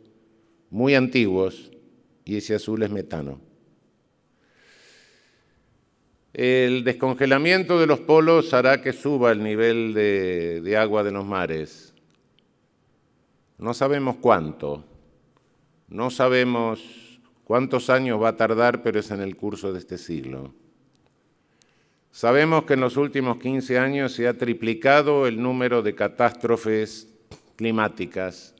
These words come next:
en relación a los quince años anteriores. Sin embargo, de esto se habla poco. Sí, sale alguna cosita en el diario,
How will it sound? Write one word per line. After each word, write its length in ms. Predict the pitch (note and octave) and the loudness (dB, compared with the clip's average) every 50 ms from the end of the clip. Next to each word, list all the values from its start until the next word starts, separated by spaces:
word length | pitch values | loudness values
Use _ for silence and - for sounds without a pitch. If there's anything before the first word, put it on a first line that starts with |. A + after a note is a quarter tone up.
| _ _ _ _ _ _ | _ _ _ _ _ _
en 140 | A#2 B2 | -2 0
relación 500 | A#2+ A#2 A#2 A2 G#2 G2+ - G#2 G#2+ G#2+ | 0 2 2 2 0 -2 -2 -6 -6 -4
a 40 | A2 | -6
los 160 | G2+ F#2+ F#2+ | -6 -8 -10
quince 360 | - - G2+ G2+ F#2+ - F#2+ G2 | -8 -10 -10 -10 -8 -8 -8 -6
años 260 | G2 G2+ G2 F#2+ F2+ | -6 -8 -8 -10 -10
anteriores. 880 | F#2 F#2+ F#2 - F2+ F#2 F#2 D#2+ C#2+ A#1+ B1 - - - - - _ _ _ _ _ _ _ _ _ _ _ _ _ _ _ _ _ _ _ _ - - _ _ _ _ _ _ _ _ _ _ _ _ _ _ _ _ _ _ _ _ _ | -12 -12 -10 -10 -8 -4 -4 -4 -6 -6 -14 -20 -20 -20 -20 -20 _ _ _ _ _ _ _ _ _ _ _ _ _ _ _ _ _ _ _ _ -20 -20 _ _ _ _ _ _ _ _ _ _ _ _ _ _ _ _ _ _ _ _ _
Sin 200 | _ - E3 F3 | _ 0 2 4
embargo, 560 | F#3+ F#3 F3+ F#3 F#3 F#3 F3+ F3+ F3+ F3+ F3+ F3 | 4 6 8 8 8 8 6 4 4 2 2 2
de 120 | C#3 D3+ | 0 -2
esto 440 | D3 - - - C3+ C3+ C3+ B2+ B2 | -2 -2 -4 -4 -4 -2 -2 -2 -4
se 160 | A#2+ - B2+ | -4 -2 -4
habla 180 | A#2+ A#2+ A#2+ A2+ | -2 -2 -2 -4
poco. 400 | - A2+ E2+ - - G#2 - - _ _ _ _ _ _ | -4 -6 -8 -8 -10 -20 -20 -20 _ _ _ _ _ _
Sí, 360 | - C#3+ D#3 E3 E3 D#3+ D3+ - | -10 -8 -4 -4 -4 -6 -6 -10
sale 440 | - - - F#2+ F#2 F#2 F#2 F2+ | -12 -14 -12 -10 -10 -8 -8 -10
alguna 300 | E2 E2 E2 D#2+ E2+ E2 | -10 -10 -12 -10 -10 -10
cosita 440 | E2 - F2+ - - F#2+ F#2 _ F#2+ | -10 -10 -12 -12 -14 -16 -12 _ -10
en 80 | F2+ F#2 | -8 -8
el 80 | F2+ | -4
diario, 440 | F2+ B2 C#3+ D3+ D3+ D3+ D3+ D3+ - | 2 6 6 6 6 6 2 0 0